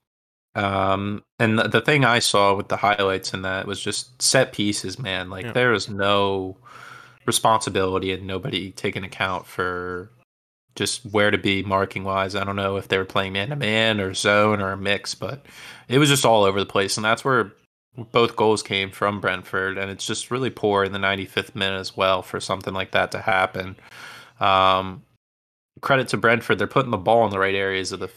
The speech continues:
Speaker 1: of the, of the box in these situations. But, um, yeah, Watford just aren't doing a good enough job to commit and really, um, challenge in those areas where they need to, to really earn points, because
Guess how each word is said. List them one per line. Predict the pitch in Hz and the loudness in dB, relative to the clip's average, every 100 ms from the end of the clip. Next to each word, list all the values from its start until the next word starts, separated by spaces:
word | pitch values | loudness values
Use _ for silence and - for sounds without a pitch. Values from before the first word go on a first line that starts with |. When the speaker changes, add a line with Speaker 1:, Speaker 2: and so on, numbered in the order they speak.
| - | -6
Speaker 1:
of | 98 90 | -4 -2
the, | 95 92 95 92 101 _ _ _ _ _ | -2 0 0 -4 -8 _ _ _ _ _
of | 117 101 | 0 2
the | 95 | 4
box | 101 104 101 - | 6 6 4 -2
in | 95 | -8
these | 95 | -8
situations. | - - 92 95 104 - 92 - | -8 -6 -6 -2 -2 -4 -10 -12
But, | 92 90 92 90 - 90 | -8 -6 -6 -8 -12 -16
um, | 95 101 _ _ - | -18 -20 _ _ -8
yeah, | 101 | -4
Watford | 98 98 - 101 | -2 -4 -2 -2
just | 98 104 | 0 0
aren't | 98 | 0
doing | 104 101 | 0 -2
a | 98 | 0
good | 98 | 0
enough | 95 - | 0 -2
job | 95 95 95 | 2 2 2
to | - 92 | -2 -4
commit | - 95 98 98 - | -4 -4 0 0 -2
and | 92 | -8
really, | 92 95 95 92 _ - - - - | -4 -4 -4 -6 _ -20 -20 -16 -2
um, | 98 92 90 90 92 - | 2 2 0 -2 -6 -4
challenge | 101 98 104 95 | 2 4 4 2
in | 95 | -2
those | 92 90 | -2 0
areas | 92 95 92 92 | 2 4 2 0
where | 90 | -4
they | 101 | -4
need | 95 98 92 | -6 -6 -6
to, | - 92 | -6 -6
to | - | -4
really | 95 95 98 | -2 0 0
earn | 98 | -2
points, | 92 101 98 90 | -2 -2 -2 -2
because | 101 - 95 95 - | -10 -6 -4 -4 -6